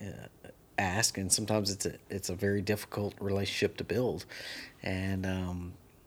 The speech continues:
but if you keep in mind that everything we do is, is mutually beneficial, then we can,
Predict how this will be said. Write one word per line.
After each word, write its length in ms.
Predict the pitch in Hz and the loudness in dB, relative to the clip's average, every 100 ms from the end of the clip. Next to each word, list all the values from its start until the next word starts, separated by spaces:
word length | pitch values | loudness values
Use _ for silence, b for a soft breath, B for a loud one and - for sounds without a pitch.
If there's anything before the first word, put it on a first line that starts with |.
| - - - - | -20 -18 -12 2
but 140 | 123 | 4
if 140 | 107 - | 6 4
you 80 | 110 | 6
keep 240 | 131 120 | 8 10
in 100 | 110 | 10
mind 380 | 104 104 101 98 | 8 8 6 6
that 180 | 92 - - - - - - - - - - - | 4 0 -12 -20 -20 -20 -20 -20 -20 -20 -8 0
everything 340 | 107 104 104 | 2 4 4
we 80 | 95 | 2
do 240 | 87 95 90 | 0 0 0
is, 280 | 87 - - - - | -2 -4 -8 -14 -14
is 360 | - - - - - | -12 -10 -12 -14 -8
mutually 420 | 101 101 - 73 82 | -2 0 0 -2 -2
beneficial, 560 | 87 73 - 101 - - - B B B B B B - - - - | -2 -2 0 0 0 -8 -20 B B B B B B -20 -20 -20 -2
then 140 | 104 | 2
we 80 | 113 | 2
can, 260 | - 175 | 2 -2